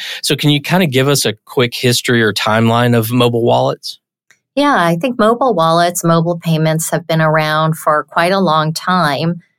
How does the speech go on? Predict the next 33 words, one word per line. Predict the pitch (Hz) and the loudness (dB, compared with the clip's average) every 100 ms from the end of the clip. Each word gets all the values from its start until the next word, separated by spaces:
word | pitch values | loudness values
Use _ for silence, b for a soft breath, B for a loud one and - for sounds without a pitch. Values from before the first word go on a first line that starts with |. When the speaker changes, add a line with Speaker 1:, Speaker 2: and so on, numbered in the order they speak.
| _ | _
Speaker 2:
but | - 190 | 0 2
we've | 214 214 | 2 2
been | 277 277 | 0 2
really | 240 247 247 | 2 2 2
in | 220 | 2
this | 175 - | 0 -2
big | - 196 190 190 185 | -2 0 2 2 0
generational | 190 175 175 156 160 185 - 147 | 0 0 2 2 0 0 -2 -2
shift, | 131 - - - 151 | -2 -2 -4 -4 -4
is | 143 | -2
what | 165 156 | -2 -2
I | 151 | 0
call | 160 151 | 0 2
it, | 160 156 - - _ - | 0 -2 -6 -16 _ -4
to | 196 | 0
digital | 170 190 175 175 156 | 2 0 0 0 2
around | 156 165 165 165 | 2 2 2 2
the | 165 | 0
world. | 151 147 156 202 220 | 0 0 0 -2 -2
And | 160 | -2
I | 156 | 0
know | 156 | 0
you're | 160 170 | 2 0
familiar | 170 190 170 160 151 156 | 0 0 2 2 2 0
as | 151 - | 0 -2
well, | 170 151 151 165 | 0 2 0 0
since | 170 160 | -2 -2
you've | 160 | -2
been | 160 160 | -2 -2
in | 156 | -2
the | 156 | -4
payment | 156 156 151 160 | -4 -2 -2 -4
space. | - 156 151 214 254 - | -4 0 0 -2 -6 -10